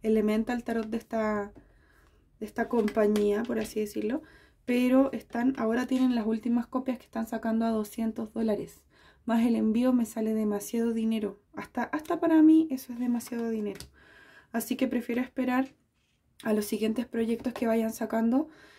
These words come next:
que obviamente no los venden tan caros. Lo que pasa es que los otros, como ya no los van a imprimir más, los están liquidando, pero al, al revés de liquidarlos, los venden como mucho más caros porque son los últimos, ya no hay más, ¿ya?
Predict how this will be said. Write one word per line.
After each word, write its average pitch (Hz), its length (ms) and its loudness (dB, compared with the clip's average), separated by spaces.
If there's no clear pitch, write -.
que 226 280 2
obviamente 226 440 2
no 233 120 2
los 233 140 0
venden 240 340 2
tan 214 140 -2
caros. - 520 -8
Lo 208 120 -4
que 208 80 0
pasa 233 220 0
es 233 60 -4
que 233 100 -4
los 220 140 0
otros, 240 240 -2
como 220 220 -4
ya 214 120 2
no 226 80 2
los 240 140 2
van 240 160 2
a 240 40 2
imprimir 240 400 0
más, 262 340 2
los 254 120 0
están 240 280 -2
liquidando, 233 640 -2
pero 202 200 4
al, 202 180 4
al 196 160 2
revés 220 260 4
de 262 80 2
liquidarlos, 240 640 2
los 247 140 4
venden 226 340 -2
como 214 340 0
mucho 220 340 -2
más 233 160 -2
caros 262 260 0
porque 233 240 -6
son 214 160 0
los 202 100 0
últimos, - 640 -4
ya 208 120 0
no 208 80 2
hay 208 80 2
más, 214 340 -2
¿ya? 185 440 -6